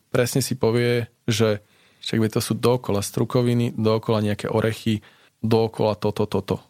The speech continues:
tofu, tempeh, ak tam hľadám teraz tie zdroje bielkovín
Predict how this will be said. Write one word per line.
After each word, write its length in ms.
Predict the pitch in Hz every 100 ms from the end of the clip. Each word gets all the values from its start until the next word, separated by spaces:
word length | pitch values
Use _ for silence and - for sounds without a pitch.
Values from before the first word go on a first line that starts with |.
| _
tofu, 500 | - 107 - 113 104 95 _
tempeh, 560 | 110 107 101 - 98 101 -
ak 180 | - -
tam 160 | - 107
hľadám 280 | 104 107
teraz 260 | 95 104 101
tie 320 | - 101 98
zdroje 320 | 98 107 104
bielkovín 640 | 95 98 101 - 107 101